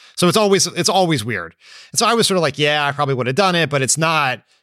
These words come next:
everyone thinks it's an obvious layup. But people, no one wants to hear you talk about Gaza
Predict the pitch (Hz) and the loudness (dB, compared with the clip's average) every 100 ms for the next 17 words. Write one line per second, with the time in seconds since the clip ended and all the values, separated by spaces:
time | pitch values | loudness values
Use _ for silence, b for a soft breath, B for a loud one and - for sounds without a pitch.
0 | - 175 170 143 131 113 120 - 113 107 | -2 2 2 0 -4 -6 -6 -2 -2 -2
1 | 95 104 98 87 76 - 120 - 139 143 | -6 -6 -4 -4 -8 -8 -10 -6 -6 -2
2 | 170 196 165 143 127 139 123 110 113 104 | 0 0 -2 -4 -6 -4 -4 -6 -8 -8
3 | 101 92 90 - 113 107 101 98 87 | -8 -8 -10 -10 -6 -6 -6 -10 -12